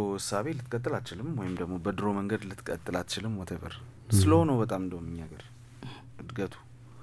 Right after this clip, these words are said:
Speaker 1: ዝግ-፣
Speaker 2: ም።
Speaker 1: ዘገምተኛ የሚባል እድገት ነው ያለው የሙዚቃ ለውጡ። ያን ያህል ድራስቲክ የሚባል ለውጥ የለም።
Speaker 2: ም።
Speaker 1: አንዴ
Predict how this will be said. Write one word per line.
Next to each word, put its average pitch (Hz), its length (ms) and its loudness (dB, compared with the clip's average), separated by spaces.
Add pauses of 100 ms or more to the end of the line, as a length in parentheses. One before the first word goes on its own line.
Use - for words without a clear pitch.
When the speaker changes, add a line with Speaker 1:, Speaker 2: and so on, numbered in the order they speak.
(680)
Speaker 1:
ዝግ-፣ 101 360 2
Speaker 2:
ም። 101 140 6 (100)
Speaker 1:
ዘገምተኛ 104 600 0
የሚባል 95 420 -2
እድገት 113 300 -4
ነው 85 100 -6
ያለው 80 160 -8
የሙዚቃ 85 360 -8 (240)
ለውጡ። 101 300 -2 (100)
ያን 95 300 -2
ያህል 104 240 -2
ድራስቲክ 90 420 -8
የሚባል 87 420 -6
ለውጥ 98 240 -4
የለም። - 300 -10 (460)
Speaker 2:
ም። 101 160 8 (720)
Speaker 1:
አንዴ 113 260 6